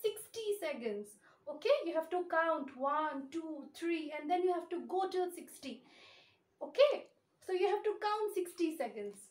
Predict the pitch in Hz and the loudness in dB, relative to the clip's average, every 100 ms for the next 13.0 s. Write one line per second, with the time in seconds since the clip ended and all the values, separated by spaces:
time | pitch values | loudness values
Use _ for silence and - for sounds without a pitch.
0 | _ _ _ _ _ _ _ _ _ _ | _ _ _ _ _ _ _ _ _ _
1 | _ _ _ _ - 381 381 294 453 - | _ _ _ _ -10 0 0 2 -2 -4
2 | - _ - - _ _ _ _ _ _ | -12 _ -20 -20 _ _ _ _ _ _
3 | _ _ _ _ - 233 262 415 415 311 | _ _ _ _ -8 0 4 4 2 0
4 | 320 285 262 339 339 320 359 381 381 403 | 2 2 0 0 4 4 6 6 8 8
5 | 349 330 370 403 381 370 370 370 381 381 | 6 2 2 2 0 -2 -4 -2 2 2
6 | 381 415 403 415 571 - - _ - _ | 2 0 2 2 0 -4 -18 _ -20 _
7 | - 320 330 359 381 381 392 480 - 320 | -8 -2 -2 -2 0 2 2 0 -4 -12
8 | - - 349 359 370 392 392 311 - 285 | -10 -4 -2 2 2 2 -4 -8 -12 -8
9 | - 247 415 508 - - 349 392 - 403 | -6 -4 -2 -2 -4 -2 0 2 2 0
10 | 233 233 311 370 349 330 427 659 - - | -2 -6 -2 0 0 0 2 2 0 -16
11 | _ - 311 254 214 202 202 - _ _ | _ -4 0 0 -2 -8 -12 -18 _ _
12 | _ - 302 311 370 359 392 381 392 | _ -6 0 6 4 4 0 0 0